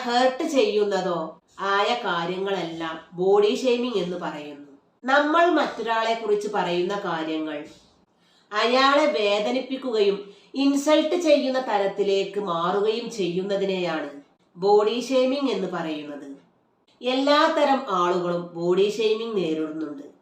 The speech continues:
ചെറുപ്പക്കാരും മുതിർന്നവരുമടക്കം. എന്നാൽ ഏറ്റവും കൂടുതൽ ബോഡി ഷെയ്മിങ് നേരിടുന്നത് സ്ത്രീകളാണ്. ബോഡി ഷെയ്മിങ് പലപ്പോഴും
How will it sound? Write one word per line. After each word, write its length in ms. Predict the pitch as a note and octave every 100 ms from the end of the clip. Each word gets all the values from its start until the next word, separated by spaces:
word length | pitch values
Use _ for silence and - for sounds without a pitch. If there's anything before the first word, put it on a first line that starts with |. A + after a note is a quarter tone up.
| _ _ _ -
ചെറുപ്പക്കാരും 880 | G3+ G#3 G#3+ A#3+ A3+ A3 G#3 G#3 -
മുതിർന്നവരുമടക്കം. 1040 | F3 F3 G3 G3+ G3 G3 F3+ D#3 - - C#3 - G#3
എന്നാൽ 280 | A#3 C4+ C#4
ഏറ്റവും 500 | C#4 D4 E4 E4 E4+
കൂടുതൽ 400 | C#4 A#3 G3 F#3+ F3+ -
ബോഡി 400 | F3 G3 G#3+ A#3 B3
ഷെയ്മിങ് 420 | C4 A#3+ B3 B3
നേരിടുന്നത് 520 | G3+ F#3+ F3+ F3 E3+ F3
സ്ത്രീകളാണ്. 840 | - F3+ E3+ F3 F3 F3+ D#3 - - _ _ _ -
ബോഡി 400 | A#3+ C4 C#4+ D4
ഷെയ്മിങ് 520 | C#4 D4 C#4+ C4+ C4 - -
പലപ്പോഴും 720 | G3 F#3 F#3+ - G#3 G3 G3